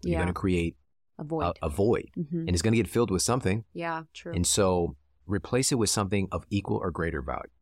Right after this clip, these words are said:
Speaker 2: Mm-hmm.
Speaker 1: And so we need to create an experience here. Again, this doesn't have to be anything too fancy, but just so that they feel that this was a valuable experience. And so we just had dinner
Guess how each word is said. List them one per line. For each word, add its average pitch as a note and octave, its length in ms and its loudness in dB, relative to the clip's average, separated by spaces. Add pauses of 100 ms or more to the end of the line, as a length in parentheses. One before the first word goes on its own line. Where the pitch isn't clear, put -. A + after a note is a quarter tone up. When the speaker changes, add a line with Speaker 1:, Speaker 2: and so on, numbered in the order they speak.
(120)
Speaker 2:
Mm-hmm. E3+ 240 -8 (800)
Speaker 1:
And F#2 140 2
so D#2 400 2
we A#2+ 220 2
need B2 160 2
to G#2 60 2
create F#2+ 280 2
an D2 120 -2
experience F#2+ 680 0
here. C#2+ 320 -4 (680)
Again, A2 240 2
this G2 140 2
doesn't C#3+ 220 2
have C3+ 140 0
to G#2 80 0
be G2 200 2
anything F2+ 380 2
too F2 220 -2
fancy, G2 640 -2 (480)
but F#2+ 160 0 (160)
just C#3 220 2
so C#3 140 4
that G2+ 340 2 (260)
they G2+ 160 2
feel F2+ 680 2 (540)
that E2 200 -2 (160)
this - 260 0
was E2+ 380 0 (100)
a E2+ 120 -2 (160)
valuable E2+ 580 0
experience. - 800 -6 (500)
And F2 160 2
so E2 520 2
we G2 120 2
just G2 220 0
had F2 260 -2
dinner E2+ 440 0